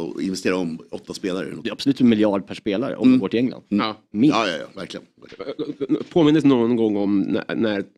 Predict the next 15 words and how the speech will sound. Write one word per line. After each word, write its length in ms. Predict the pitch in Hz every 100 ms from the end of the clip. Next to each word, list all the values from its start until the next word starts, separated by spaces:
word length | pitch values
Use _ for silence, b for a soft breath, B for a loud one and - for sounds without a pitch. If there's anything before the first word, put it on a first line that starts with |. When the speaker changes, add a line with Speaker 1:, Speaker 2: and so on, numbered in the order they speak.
| -
Speaker 3:
Tottenham, 680 | 107 - 101 92 95 95 - _ _ - - -
vad 180 | 117
de 140 | 117 113
gjorde 300 | 113 107 104
för, 340 | - 98 95
Speaker 2:
Ja, 140 | 92 110
just 120 | 104
det. 460 | 98 95 98 95 92
Speaker 3:
eh, 60 |
Speaker 2:
Bale-miljarden. 720 | 120 110 104 110 117 95 92
Speaker 3:
Precis, 220 | 95 165 143
Bale-miljarden. 680 | 147 143 131 139 113 80 - B B B
Att 160 | - -
det, 60 | -
äh, 300 | - -